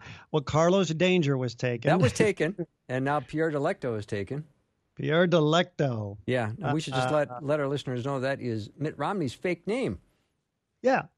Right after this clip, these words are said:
Speaker 1: yeah. He set up a fake Twitter account so he could lurk on other people's accounts <laughs> without them knowing who it was,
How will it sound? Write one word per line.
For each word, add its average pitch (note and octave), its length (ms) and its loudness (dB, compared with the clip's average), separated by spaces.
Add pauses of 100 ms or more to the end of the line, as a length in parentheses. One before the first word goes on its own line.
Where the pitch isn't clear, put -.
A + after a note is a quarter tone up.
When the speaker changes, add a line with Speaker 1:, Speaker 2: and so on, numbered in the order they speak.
(100)
Speaker 1:
yeah. E3 240 2
He C#3+ 500 2
set D#3 200 2
up C#3 100 0
a C3 60 2
fake D3 420 0
Twitter E3 240 4
account C3 320 2
so B2+ 140 2
he B2+ 120 2
could A#2+ 220 0
lurk D#3 500 2
on D3+ 160 2
other F3 220 2
people's C#3+ 340 -2
accounts C3 760 0 (100)
<laughs> G2 100 2
without D#3 380 4
them E3 140 6
knowing D#3 340 4
who B2 240 0
it F#3+ 80 2
was, D3+ 540 2